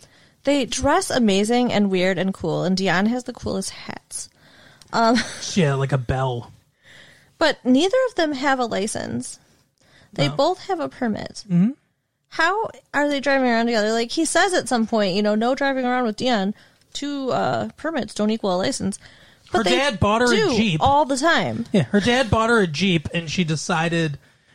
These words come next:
Speaker 2: that she just gets to drive it.
Speaker 1: Right.
Speaker 2: Because she owns it.
Speaker 1: It's so bizarre. Like, my mom would never let me drive until I had a license.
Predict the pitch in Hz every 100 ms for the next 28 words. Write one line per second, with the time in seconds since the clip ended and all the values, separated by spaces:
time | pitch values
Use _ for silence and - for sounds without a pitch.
0 | _ 170 165 151 143 143 - 165 147 143
1 | 170 143 - 139 135 139 139 139 - -
2 | 254 196 - _ 180 170 135 - 147 131
3 | 127 127 - - _ _ - - - 262
4 | 214 196 - - 214 202 175 - 220 226
5 | 214 240 311 311 233 185 180 180 170 175
6 | 165 123 123 165 170 143 196 202 - 60
7 | - - - - -